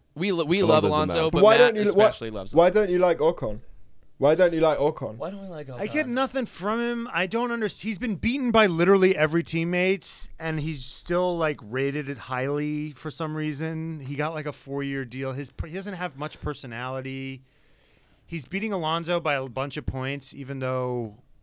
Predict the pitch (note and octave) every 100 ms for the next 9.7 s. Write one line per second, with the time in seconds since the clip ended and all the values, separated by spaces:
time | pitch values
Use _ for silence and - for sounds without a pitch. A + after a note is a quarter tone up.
0 | _ _ _ _ - B2 D3 A#2 _ C#3+
1 | C3 C#3+ C#3 C3 B2+ B2+ B2 B2 B2 C3
2 | C3 B2+ B2+ B2+ C3+ C3 - F3 C#3+ C3+
3 | B2+ C3 B2+ A#2 A#2 A#2+ A#2 A2 - -
4 | C3+ D#3 E3 G#2 F2+ - G2+ F2+ G#2+ G2+
5 | - - B2+ - B2 A#2 B2+ C3 A#2+ G#2+
6 | G#2 G2 F#2 F#2+ F#2 _ _ _ _ _
7 | _ B2+ C3+ B2+ A#2+ G2 G2+ D#3+ B2+ A#2+
8 | A2+ G#2+ G2+ G2 F#2+ F#2+ F#2 F#2+ F#2 -
9 | A2+ G2 - A#2+ E2 D#2+ C#2